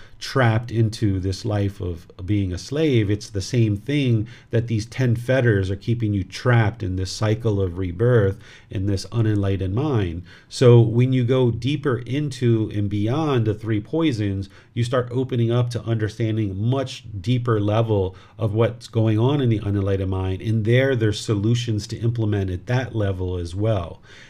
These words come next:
And by understanding all three of these levels, the Four Noble Truths, the three poisons, and the ten fetters, you get a full understanding of what's going on in the mind and then how to remedy that and how to fix it.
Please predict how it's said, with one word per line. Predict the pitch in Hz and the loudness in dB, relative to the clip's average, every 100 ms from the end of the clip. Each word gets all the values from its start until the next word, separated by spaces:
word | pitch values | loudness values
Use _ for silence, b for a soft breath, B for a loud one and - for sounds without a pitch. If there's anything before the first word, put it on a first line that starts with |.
| B | B
And | 123 117 | 4 6
by | 117 | 6
understanding | 135 139 - 147 147 117 | 4 2 2 2 2 4
all | 117 113 | 2 2
three | - 139 160 | 2 2 4
of | 135 | 4
these | 117 104 | 2 2
levels, | 113 165 135 101 95 - | 2 2 4 2 0 -2
the | 104 | -6
Four | - 131 131 | -2 2 4
Noble | 127 120 | 4 4
Truths, | 120 - 117 113 110 107 - B B | 2 4 4 6 2 -2 -6 B B
the | 117 | -2
three | 117 123 120 | 2 4 4
poisons, | 120 123 113 110 104 104 101 101 | 4 4 4 4 2 0 0 0
and | 90 | -2
the | 85 | -4
ten | - 104 92 | -2 -2 -2
fetters, | - 147 131 101 92 - B B B | 0 2 4 4 2 -4 B B B
you | 117 | 4
get | 120 107 | 4 4
a | |
full | 95 - - 135 143 | 2 -6 -2 2 4
understanding | 135 123 120 113 113 110 | 4 4 4 4 2 2
of | 98 | 2
what's | 101 - | 0 -2
going | 101 101 98 | -2 0 2
on | 98 | 0
in | 95 | 0
the | |
mind | 104 131 120 107 | 0 2 4 4
and | 98 | 2
then | 104 95 | 0 -2
how | - 110 | -2 0
to | 104 101 B B - | 0 -2 B B -2
remedy | 104 117 123 110 101 | 2 4 4 2 2
that | 92 92 | 0 -4
and | 95 | -6
how | 95 95 | -4 -2
to | |
fix | 92 - 117 120 - | -4 -2 -2 -2 -8
it. | 95 | -10